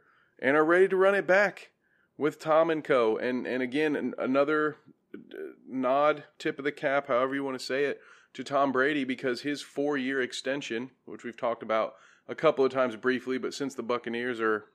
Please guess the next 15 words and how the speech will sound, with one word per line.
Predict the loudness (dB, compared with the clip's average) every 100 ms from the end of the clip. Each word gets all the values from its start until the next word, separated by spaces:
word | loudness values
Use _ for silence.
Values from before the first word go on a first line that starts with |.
| -6
a | -6
topic | -2 -2 0 -2
of | -4 -4
this | -6 -4
episode, | -6 -6 -6 -4 -4
maybe | -4 -6
we | -10
can | -12 -6
get | -4
into | -6 -8 -8
it |
a |
little | -4 -4
bit | -4 -6
more. | -4 -2 -2 -4